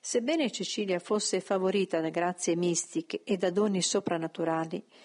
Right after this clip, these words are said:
non si sottrasse mai dagli impegni di servizio alla comunità. Nell'arco della sua vita religiosa le furono assegnate varie mansioni. Fu infermiera,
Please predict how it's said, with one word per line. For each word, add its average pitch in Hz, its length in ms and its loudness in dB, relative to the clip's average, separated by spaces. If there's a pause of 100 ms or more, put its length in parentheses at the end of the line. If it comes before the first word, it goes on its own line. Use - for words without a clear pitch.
(340)
non 302 140 0
si 285 160 0
sottrasse 233 640 0
mai 208 260 0
dagli 202 240 0
impegni 196 440 0
di 185 100 -4
servizio 185 720 -2
alla 202 160 0
comunità. 170 680 -6 (960)
Nell'arco 180 500 0
della 160 220 -2
sua 165 220 -4
vita 190 260 -2
religiosa 170 760 0
le 226 160 0
furono 190 400 2
assegnate 196 680 0
varie 196 320 0
mansioni. 160 760 -4 (1080)
Fu - 240 -2
infermiera, 175 760 0